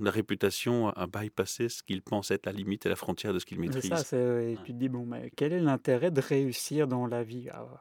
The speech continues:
Speaker 2: à avoir un énorme compte en banque, donc une, une magnifique somme sur ton compte en banque, si au final, t'es pas entouré par des gens, euh, »
Speaker 1: Bienveillants.
Speaker 2: Ouais, c'est, moi, je me dis, « Ouais, je m'en fiche du nombre de personnes, euh, enfin, le plus tard possible, ça, ça arrivera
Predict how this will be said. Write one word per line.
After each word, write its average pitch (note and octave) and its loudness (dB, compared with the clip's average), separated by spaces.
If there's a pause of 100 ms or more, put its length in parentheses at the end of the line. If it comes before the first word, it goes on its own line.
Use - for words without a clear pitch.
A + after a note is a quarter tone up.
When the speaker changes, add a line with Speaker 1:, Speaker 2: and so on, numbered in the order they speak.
Speaker 2:
à A#2+ -4
avoir A#2 -2
un A#2+ 0
énorme C#3 0 (320)
compte B2 -2
en A2 -2
banque, - -12 (100)
donc C3 -14
une, A#2+ -8
une A#2+ -8
magnifique A#2+ -4
somme A#2+ -10
sur - -18
ton B2+ -12
compte B2 -10
en A#2+ -4
banque, E3+ -2
si - 2
au D3 4
final, C#3+ -2
t'es - -4
pas - -2
entouré C3+ 0
par B2 -4
des A#2+ 0
gens, B2 -4
euh, » A#2+ -12 (220)
Speaker 1:
Bienveillants. F2+ -2 (240)
Speaker 2:
Ouais, D#3+ 0
c'est, A#2 -6
moi, D3 0
je D3 2
me C3 2
dis, « D#3+ -4
Ouais, E3+ -4
je C3+ -4
m'en A#2+ -2
fiche F3+ -6
du C3+ -2
nombre C#3 -2
de B2+ 2
personnes, C3+ -6
euh, A#2+ -12
enfin, C#3 -18 (220)
le D3 -18
plus - -14
tard - -10
possible, - -10
ça, C#3+ -12 (180)
ça B2 -14
arrivera B2 -6